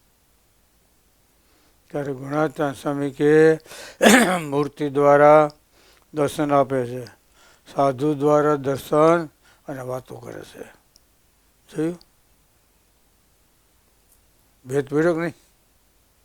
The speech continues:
મૂર્તિ દ્વારા ભગવાન દર્શન આપે છે અને સાધુ દ્વારા દર્શન, અને ભગવાનથી નોખા પડી જાય તો મહાત-, મહારાજ કે તાળું ફાટી જાય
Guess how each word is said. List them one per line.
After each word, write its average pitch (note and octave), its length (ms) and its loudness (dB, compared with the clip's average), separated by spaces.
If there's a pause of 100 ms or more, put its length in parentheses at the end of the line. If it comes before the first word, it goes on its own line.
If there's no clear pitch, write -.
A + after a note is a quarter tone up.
(1600)
મૂર્તિ D#3+ 500 -2
દ્વારા E3+ 360 6
ભગવાન E3 400 -2
દર્શન F3 360 -4
આપે D3+ 260 4
છે A#2+ 200 -8 (600)
અને D#3 200 -2
સાધુ C#3 500 -2
દ્વારા D#3+ 380 4
દર્શન, D#3 720 -2 (380)
અને D#3+ 420 -2 (600)
ભગવાનથી D#3+ 800 4
નોખા F#3 400 0
પડી E3 400 0
જાય E3 340 6 (360)
તો D#3+ 160 -2
મહાત-, D3 380 -4
મહારાજ D3+ 420 0
કે E3+ 180 -2
તાળું C#3+ 380 0
ફાટી B2+ 380 -8
જાય - 240 -16